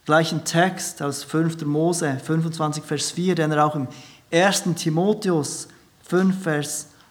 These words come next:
achtzehn braucht, wo er hinzufügt, "Der Arbeiter ist seines Lohnes wert." Wo er von Pastoren spricht, die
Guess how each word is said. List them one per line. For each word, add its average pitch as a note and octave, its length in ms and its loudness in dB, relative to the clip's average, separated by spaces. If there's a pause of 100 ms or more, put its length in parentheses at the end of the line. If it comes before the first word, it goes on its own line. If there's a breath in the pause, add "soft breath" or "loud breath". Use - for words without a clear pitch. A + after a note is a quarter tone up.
(160 soft breath)
achtzehn G#3+ 600 2
braucht, E3+ 420 0
wo D3+ 140 2
er D#3 80 0 (340 loud breath)
hinzufügt, A3 840 2
"Der D#3 220 -4
Arbeiter F3+ 720 0
ist F3 380 -2
seines D3 340 -4
Lohnes C#3+ 480 -4
wert." C#3+ 520 -6 (1800)
Wo D3+ 140 2
er D#3 40 2
von D3+ 280 0
Pastoren G3 800 2
spricht, - 640 -4
die C#3 220 -6